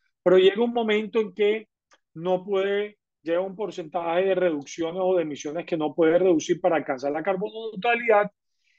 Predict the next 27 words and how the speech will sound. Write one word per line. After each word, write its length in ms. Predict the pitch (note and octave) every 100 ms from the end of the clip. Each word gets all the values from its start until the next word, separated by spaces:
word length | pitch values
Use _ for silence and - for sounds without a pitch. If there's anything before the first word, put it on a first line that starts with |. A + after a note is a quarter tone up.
| _ -
y 120 | G3+
lo 180 | A3+ G#3+
que 140 | A#3+
hacen 420 | G3+ F#3+ G3+ G3
es 340 | F#3+ F#3+ - _ _ _ _ _
comprar 800 | - E3+ D#3+ F#3+ F3+ E3+ F3+ F#3+ _ _ _ _ -
reducciones 1200 | D#3 F#3 F3 E3 - - F#3 F3+ F#3 G3 - _ _ _
que 120 | - D#3
generaron 680 | E3 D#3+ D#3+ D#3 B2 A2+ _ _ _
otros 380 | D3 D#3 G#3 G3
proyectos 800 | A#3+ A3 G#3 F#3 - A#2+ - -
en 120 | C#3+ C#3
otras 300 | C#3 E3 -
partes 320 | F3+ F3 F#3
del 160 | G#3
mundo 420 | G#3 A3 F3+ A#2+ - _ _ -
de 160 | D#3
manera 420 | D#3+ D#3 D#3 D#3+
voluntaria 800 | F#3 G#3 A#3 G3+ A#3 G#3 A3 G#3 - _ _ _ -
para 240 | E3 D#3
poder 260 | D#3 D3+ D#3
hacer 360 | D#3+ F3 E3
su 160 | - F#3
claim 480 | F3 E3+ F3+ F3+ _ -
de 100 | D#3
carbono 420 | D3+ C#3 C3+ C3+
neutralidad. 640 | C#3+ C3+ C3+ B2 C#3+ B2